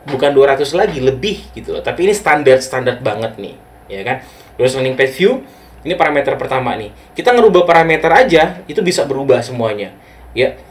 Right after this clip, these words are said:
Kalau kita naikkan ini tiga ratus, pasti berubah semuanya. Tinggal kita mainkan saja. Ingat tiga parameter, ya. Parameter pertama landing page view, ya, ini. Ini seperti ini, teman-teman. Dan pastikan terpenuhi juga produk larisnya. Kemudian juga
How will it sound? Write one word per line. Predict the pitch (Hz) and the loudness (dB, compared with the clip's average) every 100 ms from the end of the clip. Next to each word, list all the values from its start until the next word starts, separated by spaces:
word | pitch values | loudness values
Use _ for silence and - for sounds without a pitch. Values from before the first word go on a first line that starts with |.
| - | -10
Kalau | - 131 | -4 -2
kita | 147 | -2
naikkan | 147 147 160 185 | 0 0 2 0
ini | - 277 208 | 4 4 2
tiga | 165 151 | 2 4
ratus, | 143 254 254 | 4 0 -4
pasti | 131 - | -4 -4
berubah | 131 120 123 - | -4 -2 -2 -4
semuanya. | 123 117 101 98 | -8 -10 -10 -6
Tinggal | 139 180 226 - | 0 2 2 0
kita | - 185 | -4 -2
mainkan | 156 139 127 127 | -2 -4 -6 -6
saja. | 123 107 110 - - | -6 -6 -6 -8 -8
Ingat | 143 185 170 | -2 -2 0
tiga | 139 127 | 2 4
parameter, | 131 131 139 - | 4 2 2 2
ya. | 117 143 - - - | 2 0 -4 -18 -4
Parameter | 123 127 127 135 | 0 0 0 0
pertama | - 127 143 | -2 -2 2
landing | 165 139 127 | 2 0 -2
page | 120 120 | -2 -2
view, | 131 330 - - - | -4 -4 -4 -8 -10
ya, | 120 131 - | -4 -4 -4
ini. | 131 151 226 - - - - - - - - | -8 -6 -6 -10 -20 -20 -20 -20 -20 -20 -20
Ini | - 123 | -14 -12
seperti | - 123 110 | -10 -10 -8
ini, | 139 | -6
teman-teman. | 139 135 131 190 | -6 -6 -4 -2
Dan | 143 135 | 0 0
pastikan | 143 - 170 185 | -2 -4 -2 -2
terpenuhi | 170 170 160 156 | 0 0 0 -2
juga | 131 165 | 2 2
produk | - 131 127 120 | 2 0 0 2
larisnya. | 131 151 175 254 - - | 0 2 0 0 -4 -10
Kemudian | 131 131 131 | -4 2 2
juga | 127 127 131 | 2 2 2